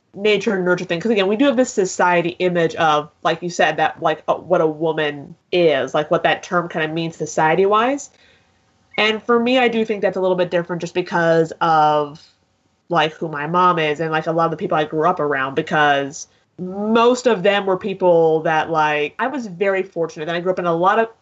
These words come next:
around a lot of people who are just a hundred percent comfortable with who they are. And I do think that that gave me a slightly different experience in terms of, like, what woman means.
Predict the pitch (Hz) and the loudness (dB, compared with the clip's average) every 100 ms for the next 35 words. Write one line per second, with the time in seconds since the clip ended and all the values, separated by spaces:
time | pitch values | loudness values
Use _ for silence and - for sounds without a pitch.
0 | - 190 190 185 185 214 226 208 190 185 | -2 0 0 0 0 0 0 -6 -6 0
1 | 170 165 165 180 - 175 196 214 214 220 | 0 0 -4 -6 -6 -8 -4 -2 -2 0
2 | 220 220 190 180 - - 185 180 190 180 | -2 2 2 2 -4 -8 -2 0 0 2
3 | 175 170 175 _ _ _ _ 190 185 - | 4 4 0 _ _ _ _ 2 2 0
4 | 185 170 156 147 - 139 135 80 - _ | 2 4 4 2 0 -2 -2 -2 -6 _
5 | _ _ _ - 202 208 208 190 240 240 | _ _ _ -4 0 2 0 0 0 0
6 | 220 196 185 226 285 - 185 165 156 151 | -2 0 0 -2 -8 -2 0 2 2 -2
7 | - _ 175 185 180 190 180 175 175 175 | -8 _ -4 -2 0 0 0 0 -4 -2
8 | 170 - 160 170 170 170 151 156 - - | -4 -2 -2 0 -2 -2 -10 -10 -16 -18
9 | - 170 156 135 123 - - - _ _ | -10 -4 -4 -4 -8 -12 -20 -20 _ _
10 | _ 202 185 - 196 185 170 - 170 160 | _ 0 0 2 2 2 0 2 4 4
11 | 156 151 156 165 170 185 170 160 165 170 | 4 0 -8 -2 -2 0 0 -2 -2 -4
12 | 156 147 139 147 156 139 131 117 120 | -2 -6 -10 -12 -10 -10 -12 -14 -18